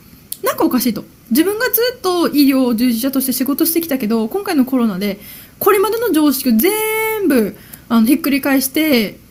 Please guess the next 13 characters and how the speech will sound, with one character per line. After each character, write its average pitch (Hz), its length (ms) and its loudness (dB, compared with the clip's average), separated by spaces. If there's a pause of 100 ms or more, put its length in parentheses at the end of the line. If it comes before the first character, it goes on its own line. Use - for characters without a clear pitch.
な 294 180 2
ん 262 80 -2
か、 - 20 -20 (300)
い-、 269 100 2 (960)
意 359 80 2
味 453 140 0
の 480 120 0
な 359 140 2
さ 302 100 2
な 254 140 4
い、 240 140 0 (460)
て 277 80 2
か、 233 180 -2